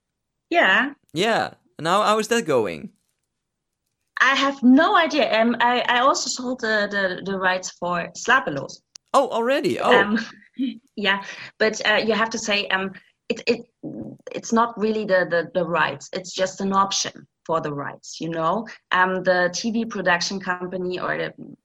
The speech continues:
Speaker 1: the film company has, um, I think, eighteen months to develop,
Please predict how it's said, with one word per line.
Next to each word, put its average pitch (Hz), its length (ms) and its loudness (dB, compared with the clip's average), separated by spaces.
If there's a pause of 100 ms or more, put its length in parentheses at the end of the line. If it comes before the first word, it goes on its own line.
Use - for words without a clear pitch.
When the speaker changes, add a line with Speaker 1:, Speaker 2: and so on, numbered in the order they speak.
(200)
Speaker 1:
the 165 140 -10
film 208 240 -4
company 180 440 -6
has, 175 500 2 (100)
um, 165 460 -4 (580)
I 185 160 -8 (120)
think, 185 400 -10 (300)
eighteen 247 480 -2
months 185 640 -6 (440)
to 240 460 -2
develop, 175 720 0